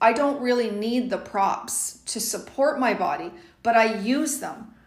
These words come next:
because it's just another, I want you to think of the props as another layer of nourishing and supporting your nervous system too.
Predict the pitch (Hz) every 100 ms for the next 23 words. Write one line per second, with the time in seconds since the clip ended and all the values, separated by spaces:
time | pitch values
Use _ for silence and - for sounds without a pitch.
0 | _ _ - 226 233 254 240 - - 302
1 | 311 381 330 269 269 262 254 226 247 277
2 | 311 311 269 277 254 247 214 208 208 226
3 | 214 208 214 247 254 208 202 185 190 226
4 | 330 392 - - _ - 226 202 214 214
5 | 233 254 277 - 277 254 247 226 - 220
6 | 220 208 190 180 185 196 - 170 - 165
7 | 160 175 113